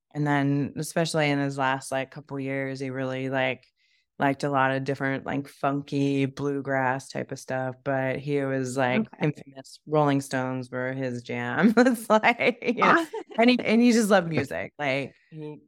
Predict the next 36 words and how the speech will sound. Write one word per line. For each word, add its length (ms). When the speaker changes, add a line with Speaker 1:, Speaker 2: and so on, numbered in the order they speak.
Speaker 1:
always 300
had 140
music 340
playing, 340
always. 540
Speaker 2:
'Cause, 120
like, 140
a 80
phrase 360
that 100
I'm 140
hearing 280
is, 100
like, 160
"My 120
life 260
was 140
like 160
a 40
country 720
song." 420
Like, 240
it 100
just 200
kind 180
of 100
feels 240
like 200
there's 260
that, 360
um, 500
energy 360
to 300
him 360
where 280
it 40